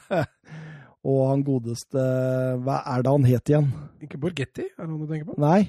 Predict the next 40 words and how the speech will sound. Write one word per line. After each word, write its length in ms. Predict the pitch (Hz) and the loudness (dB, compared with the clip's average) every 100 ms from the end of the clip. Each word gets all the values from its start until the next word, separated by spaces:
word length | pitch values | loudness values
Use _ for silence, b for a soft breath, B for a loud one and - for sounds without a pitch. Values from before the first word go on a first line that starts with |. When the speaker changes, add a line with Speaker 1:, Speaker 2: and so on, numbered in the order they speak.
| - | 0
Speaker 1:
det, 160 | 175 180 | 2 4
men, 120 | 202 | 6
ja, 100 | 180 | 8
men 180 | 214 202 | 6 6
han, 180 | 180 196 208 | 4 2 0
han 280 | - 165 190 | 2 4 8
Speaker 2:
Luis 240 | 208 202 208 | 8 6 4
Hernandez 320 | 202 190 254 | 4 2 2
tenker 200 | 214 147 | 4 4
Speaker 1:
Herr 80 | 147 | 6
Speaker 2:
du 60 | |
på? 60 | 139 | 4
Speaker 1:
Luis 120 | 151 170 | 4 4
Hernandez 420 | 156 131 139 170 | 4 2 0 0
Speaker 2:
Ja. 60 | 160 | 0
Speaker 1:
tenker 200 | 139 131 | 0 0
jeg 80 | 127 | 4
på. 80 | 160 160 | 6 6
Borghetti 520 | 165 151 131 - 226 | 6 4 2 4 4
var 140 | 151 143 | 6 4
vel 100 | 175 | 4
kanskje 320 | 160 131 170 - | 4 4 2 4
foretrukket 580 | 156 123 139 131 202 | 4 4 0 2 0
foran 220 | - 151 139 | 6 8 10
Speaker 2:
Ja, 100 | - | 10
det 120 | 240 | 8
var 120 | 240 | 8
det 60 | 220 | 6
jeg 120 | - | 6
skulle 100 | 233 | 4
Speaker 1:
Hernandez 80 | 208 | 6
Speaker 2:
fram 140 | 180 | 6
til, 80 | 220 | 6
Speaker 1:
i 80 | 156 | 6
Speaker 2:
for 100 | 156 | 6
han 140 | 147 | 4
Speaker 1:
denne 80 | 143 | 4
Speaker 2:
spilte 320 | 135 170 - 175 | 0 -2 -4 -4
jo 40 | |
mest. 220 | 165 - | -4 -8